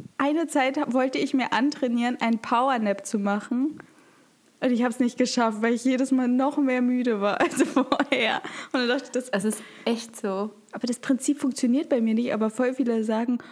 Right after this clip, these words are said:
Speaker 1: „Oh, ich schwöre auf Powernaps.“
Speaker 2: Aber ich glaub, das sind dann immer so, nur so zwanzig Minuten, weil ich,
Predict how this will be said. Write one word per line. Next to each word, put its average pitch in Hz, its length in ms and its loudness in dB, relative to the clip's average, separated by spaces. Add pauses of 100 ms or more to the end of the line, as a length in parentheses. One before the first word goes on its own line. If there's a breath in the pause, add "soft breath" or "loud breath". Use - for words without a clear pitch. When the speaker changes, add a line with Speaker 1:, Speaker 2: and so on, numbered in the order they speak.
(200 loud breath)
Speaker 1:
„Oh, 233 80 0
ich 233 140 2
schwöre 226 560 0
auf 175 180 -4
Powernaps.“ - 840 -4 (600 loud breath)
Speaker 2:
Aber 240 120 -2
ich 240 120 -4
glaub, 247 220 0
das 254 140 -6
sind 254 100 0
dann 247 120 0
immer 262 240 0
so, 254 140 0
nur 254 200 2
so 254 220 -2 (240)
zwanzig 269 440 0
Minuten, 262 640 0
weil 220 180 2
ich, - 240 -8